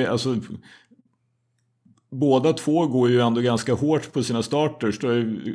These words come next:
Crowder och Dragic på trettionio och så Tyler Hero på fyrtio. Duncan Robinson var ju foulproblem och dessutom var ju faktiskt inte lika effektiv som man brukar vara i sitt skytte.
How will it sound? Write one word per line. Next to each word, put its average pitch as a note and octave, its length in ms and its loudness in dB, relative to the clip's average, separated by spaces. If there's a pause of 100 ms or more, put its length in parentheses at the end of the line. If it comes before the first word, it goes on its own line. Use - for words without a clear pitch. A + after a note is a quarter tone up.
(120)
Crowder C#3+ 480 2
och B2 100 2
Dragic C3 480 0
på C#3+ 80 -4
trettionio A#2+ 640 2
och A#2+ 100 0
så B2+ 100 -4
Tyler A#2 340 0
Hero C3 340 2
på G#2+ 160 -4
fyrtio. B2 420 2
Duncan B2 340 2
Robinson C3+ 520 0
var B2 120 2
ju A#2+ 100 2
foulproblem A#2+ 640 2
och B2 120 2
dessutom A2+ 640 -2
var A#2 100 4
ju A2+ 80 2
faktiskt A2+ 500 -4
inte A#2 220 -2
lika A#2 300 0
effektiv A#2+ 440 -2
som A#2+ 140 -4
man A#2 140 -2
brukar A#2 280 -2
vara A2 140 0
i G#2 40 2
sitt G2+ 180 -8
skytte. - 460 -2